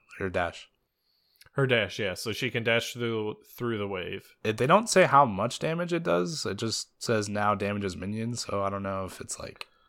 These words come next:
Speaker 2: If it's
Speaker 1: if it's,
Speaker 2: full
Speaker 1: like,
Speaker 2: ability damage?
Speaker 1: yeah,
Speaker 2: 'Cause
Speaker 1: if
Speaker 2: that's
Speaker 1: it's, like,
Speaker 2: kinda
Speaker 1: ten
Speaker 2: crazy.
Speaker 1: damage or if it's, like, two hundred damage. We'll see.
Speaker 2: R-, right,
Speaker 1: But
Speaker 2: if it's adjusted for
Speaker 1: it's a shame Rick's not here either, 'cause, uh, Jing Wei got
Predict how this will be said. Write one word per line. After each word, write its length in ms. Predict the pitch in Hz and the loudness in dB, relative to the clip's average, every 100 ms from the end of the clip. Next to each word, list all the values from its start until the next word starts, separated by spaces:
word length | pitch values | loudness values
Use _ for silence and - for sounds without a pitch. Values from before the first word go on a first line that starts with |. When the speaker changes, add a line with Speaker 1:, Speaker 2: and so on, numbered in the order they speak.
| _ _ - | _ _ -2
Speaker 2:
If 240 | 120 107 | -2 0
it's 280 | 113 - - | -2 -2 -2
Speaker 1:
if 120 | 113 | 2
it's, 100 | 139 | 6
Speaker 2:
full 80 | 120 | 6
Speaker 1:
like, 80 | 110 | 4
Speaker 2:
ability 400 | 107 113 139 165 | 0 0 2 2
damage? 440 | 165 175 196 214 208 | 2 4 4 4 4
Speaker 1:
yeah, 140 | 98 | 4
Speaker 2:
'Cause 100 | 87 | 4
Speaker 1:
if 20 | 95 | 2
Speaker 2:
that's 80 | 107 | 2
Speaker 1:
it's, 60 | - | 4
like, 120 | 101 | 4
Speaker 2:
kinda 80 | 95 | 6
Speaker 1:
ten 200 | - 120 | 6 6
Speaker 2:
crazy. 140 | 120 | 6
Speaker 1:
damage 400 | 117 123 135 147 123 | 4 4 2 2 0
or 40 | |
if 80 | 101 | 0
it's, 100 | 101 | 0
like, 180 | 95 - | 0 0
two 160 | - | -2
hundred 240 | 107 98 90 | -2 -2 -4
damage. 320 | - 82 98 | -10 -12 -12
We'll 80 | 98 | -10
see. 200 | - - _ _ _ _ _ _ | -12 -14 _ _ _ _ _ _
Speaker 2:
R-, 240 | 131 123 - | -10 -10 -10
right, 400 | 120 104 92 98 | -8 -4 -4 -2
Speaker 1:
But 220 | 98 92 90 | 2 2 0
Speaker 2:
if 60 | |
it's 120 | 95 | -6
adjusted 680 | 95 90 95 - - 87 92 | -10 -8 -8 -8 -6 -8 -8
for 480 | - 107 50 - 110 _ _ _ _ _ _ _ _ _ 110 | -12 -12 -10 -10 -12 _ _ _ _ _ _ _ _ _ 0
Speaker 1:
it's 140 | - | 4
a 40 | |
shame 280 | 131 185 196 | 8 8 8
Rick's 240 | 113 170 - | 6 4 4
not 140 | 131 | 4
here 140 | 120 117 | 4 4
either, 260 | 127 123 | 4 4
'cause, 240 | 104 104 95 | 2 0 2
uh, 160 | 92 | 2
Jing 260 | 87 110 123 | 2 0 0
Wei 160 | 104 120 | 0 2
got 260 | 92 82 | 0 -2